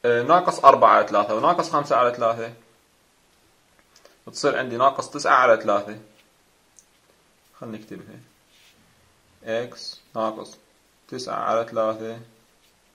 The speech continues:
يساوي ناقص اثنين. كمل الحل. أه، تبقى هاي الناقص تسعة على ثلاثة إيش قد قيمتها؟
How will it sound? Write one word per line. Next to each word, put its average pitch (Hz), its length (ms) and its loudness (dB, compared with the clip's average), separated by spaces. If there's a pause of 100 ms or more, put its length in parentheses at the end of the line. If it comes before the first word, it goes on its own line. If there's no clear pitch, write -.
(560)
يساوي 107 480 -6
ناقص 104 460 -8
اثنين. 117 440 -16 (1600)
كمل 98 340 -20
الحل. 123 300 -16 (880)
أه، 107 420 -6
تبقى 120 460 0
هاي 135 160 4
الناقص 131 360 -4
تسعة - 220 -6
على 117 200 0
ثلاثة 120 240 -2
إيش 120 60 -10
قد 143 220 -8
قيمتها؟ 117 440 -10